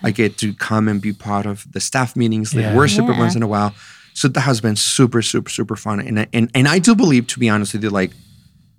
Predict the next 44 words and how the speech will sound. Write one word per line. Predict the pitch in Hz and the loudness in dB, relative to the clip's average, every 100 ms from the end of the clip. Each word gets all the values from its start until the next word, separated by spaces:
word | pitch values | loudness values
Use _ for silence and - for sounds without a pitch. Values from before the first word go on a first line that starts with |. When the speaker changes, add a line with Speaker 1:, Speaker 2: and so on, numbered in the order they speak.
| - | -6
Speaker 1:
like | - | -6
healthy | - 127 127 139 120 | -2 0 2 2 -2
churches | - 117 - 104 92 - | 2 0 0 -2 -4 -4
reproduce | 104 101 113 107 | -8 -8 -6 -6
healthy | - 110 - | -6 -10 -12
churches. | - 107 110 127 | -10 -10 0 4
Speaker 2:
Yeah. | 113 | 6
Speaker 3:
Mm-hmm. | 196 220 226 240 | 4 2 0 2
Speaker 2:
Yeah. | 110 98 | 0 0
Speaker 1:
Right. | 92 90 - - | -2 -4 -8 -4
And, | 107 101 98 - | -2 0 -2 -4
and | 113 101 101 98 - _ _ - | -4 -2 0 -2 -6 _ _ -14
being | 107 110 110 | -4 0 0
part | - 107 107 | 0 -2 -2
of | 104 | -4
this, | 107 - - - | -6 -6 -10 -8
um, | 95 90 101 _ _ | -6 -6 -10 _ _
healthy | - 113 - 113 | -4 -2 -2 -4
church, | - 107 98 - - _ _ _ - | -4 -4 -6 -8 -16 _ _ _ 0
learning | 110 107 110 113 | 2 4 2 0
a | |
lot | 104 101 101 | 0 -2 -2
from | - 98 95 | -4 -4 2
all | 113 113 | 2 2
of | 107 | 2
you | 104 | -2
guys | 104 98 - | -2 -4 -4
here | 101 | -2
and | 98 | -2
sitting | - 107 98 98 | -4 -4 -4 -4
in | 98 | -6
this | 101 - | -6 -6
table, | 104 98 104 110 - _ _ _ _ _ - | -6 -6 -4 -6 -8 _ _ _ _ _ 0
it's, | 117 104 - | 0 0 0
it's, | 110 - - - - - | -2 -2 -8 -16 -20 -4
you | 113 | 0
know, | 107 | 0
helped | 104 - 107 120 | 0 -2 0 0
me | 107 | -2
to | |
be | 98 98 | -2 -2
a | 95 | -2
better | 101 104 | -4 -6
pastor, | - 110 - 117 | -6 -4 -4 -8